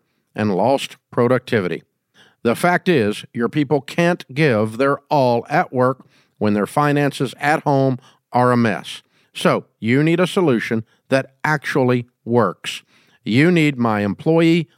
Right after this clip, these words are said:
financial wellness program. It's called Smart Dollar, and employees all over America have achieved over one billion dollars in debt paid and dollars saved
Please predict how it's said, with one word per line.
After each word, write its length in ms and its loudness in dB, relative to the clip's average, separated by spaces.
financial 680 0
wellness 580 0
program. 640 -2
It's 200 -2
called 300 0
Smart 420 0
Dollar, 360 0
and 140 2
employees 580 0
all 500 2
over 340 2
America 600 0
have 140 0
achieved 420 -2
over 340 0
one 500 0
billion 560 2
dollars 680 2
in 260 2
debt 360 0
paid 500 0
and 300 0
dollars 440 2
saved 680 2